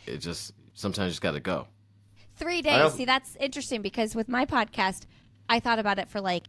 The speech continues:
Speaker 2: eight months before I was
Speaker 1: Hmm.
Speaker 2: like, "I think I could actually do this." Like, 'cause I kept trying to talk myself out of it because I thought it was, like, a stupid plan. Like, I couldn't pull it off or something.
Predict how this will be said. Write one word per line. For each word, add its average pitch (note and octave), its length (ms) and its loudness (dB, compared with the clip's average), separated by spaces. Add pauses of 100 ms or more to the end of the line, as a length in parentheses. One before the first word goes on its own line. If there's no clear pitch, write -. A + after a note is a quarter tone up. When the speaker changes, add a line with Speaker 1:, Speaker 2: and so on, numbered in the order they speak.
(120)
Speaker 2:
eight G#3+ 180 2
months - 540 -2 (680)
before G#3 320 4
I F#3 80 8
was F#3 120 2
Speaker 1:
Hmm. E3 60 -4
Speaker 2:
like, F3+ 180 2 (720)
"I C4 60 -2
think F#4+ 220 2
I F4 80 6
could F#4 140 -2
actually C#4+ 340 0
do B3 180 0
this." - 320 -6
Like, A#3+ 120 -6
'cause - 140 -2
I C4 80 4
kept D4 240 0
trying C4 200 2
to A#3 60 -6
talk A#3+ 200 0
myself G3+ 340 -4
out G3 180 4
of F#3 80 -2
it F3 120 0
because F#3 220 -6
I - 60 -2
thought F3 220 2
it D#3 100 -2
was, E3 180 -4
like, E3 240 -2 (340)
a G#3+ 60 -2
stupid G3 420 2
plan. E3 340 -4
Like, E3+ 200 -2 (300)
I - 120 0
couldn't G3 260 -2
pull F#3 160 -2
it E3+ 80 0
off E3 200 -2
or D3+ 100 -6
something. - 480 -10